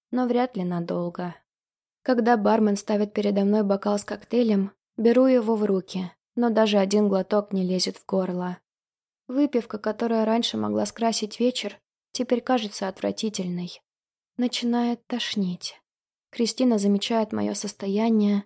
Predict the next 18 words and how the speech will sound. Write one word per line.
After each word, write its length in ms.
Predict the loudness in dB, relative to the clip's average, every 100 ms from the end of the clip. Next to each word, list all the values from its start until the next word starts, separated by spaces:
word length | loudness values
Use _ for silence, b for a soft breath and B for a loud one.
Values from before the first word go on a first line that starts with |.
| _
и 100 | -4
смотрит 460 | -2 0 0 0 -4
с 40 |
беспокойством. 1000 | -4 -6 -6 -8 -10 -8 -8 -6 -8 -8 -14 _ _ _ _ _ 2
«Ты 120 | 2
в 100 | 4
порядке?» 800 | 4 6 4 2 0 0 0 -2 _ _ _ _ _
спрашивает 720 | -18 -4 -2 -2 -4 -6 -6
она, 360 | 0 0 0 -2 -10 -6
наклоняясь 640 | -6 0 2 4 2 0
ближе, 480 | 0 2 2 0 -6 _
чтобы 300 | -8 -2 0
перекричать 600 | 2 -2 0 -2 -2 -2
музыку. 640 | 0 2 0 -4 -10 -12 -12 _ _ _ _ _ _
Киваю, 760 | -4 0 2 2 2 0 -2 -8 _
пытаюсь 480 | -6 -2 0 0 0
изобразить 580 | -2 -2 0 0 -2 -2
улыбку. 680 | -2 0 -2 _ -10 -8